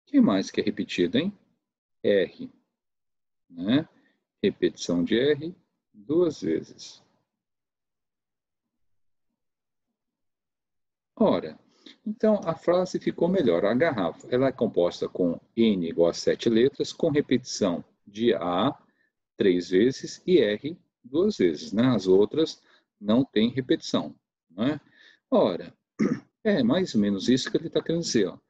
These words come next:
Dados N elementos, né? No caso, sete elementos, dos quais, é, três elementos iguais a A,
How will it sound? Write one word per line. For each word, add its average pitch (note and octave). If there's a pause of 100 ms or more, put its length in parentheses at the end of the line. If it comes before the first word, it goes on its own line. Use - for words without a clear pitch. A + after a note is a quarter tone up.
(380)
Dados F3 (320)
N B3+
elementos, G2+
né? G#2
No A#2
caso, F2+
sete -
elementos, G#2+ (460)
dos B3+
quais, E2+ (440)
é, G2 (280)
três F#3
elementos B2
iguais A2
a D3
A, -